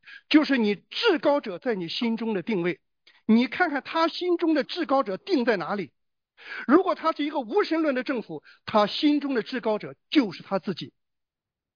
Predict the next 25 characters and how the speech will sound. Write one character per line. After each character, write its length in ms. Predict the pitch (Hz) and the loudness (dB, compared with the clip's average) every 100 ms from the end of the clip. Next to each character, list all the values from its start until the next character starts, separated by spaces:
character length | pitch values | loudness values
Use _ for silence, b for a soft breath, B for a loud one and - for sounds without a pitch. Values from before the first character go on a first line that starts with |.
| _ _ _ _ _ _ _ _ _ _ _ _ _ _ _ _ _ _ _ _ _ _ | _ _ _ _ _ _ _ _ _ _ _ _ _ _ _ _ _ _ _ _ _ _
如 140 | 247 381 | 4 4
果 80 | |
他 140 | 311 349 | 4 -2
就 200 | - 349 | -2 -4
是 60 | |
他 160 | 240 277 | -2 -4
自 140 | 277 285 | -4 -6
己， 220 | 190 160 _ _ - | -8 -12 _ _ -12
他 260 | - 269 | 0 0
是 180 | - 269 | 0 -2
上 340 | 214 320 247 | 0 0 0
帝 160 | 226 240 | -2 -2
吗？ 200 | 226 208 - | -2 -4 -2
他 160 | 294 | 0
会 180 | 285 285 | 0 -2
爱 280 | 226 294 254 | 0 0 0
你 180 | 202 202 | -2 -2
吗？ 200 | 214 226 _ _ _ | -2 -4 _ _ _
他 140 | 285 311 | 0 0
会 200 | 330 277 | 0 -2
为 180 | 339 | -4
你 140 | 254 240 | -2 -4
服 320 | - 233 285 | -6 -6 -2
务 60 | 240 | 0
吗？ 200 | 202 | 0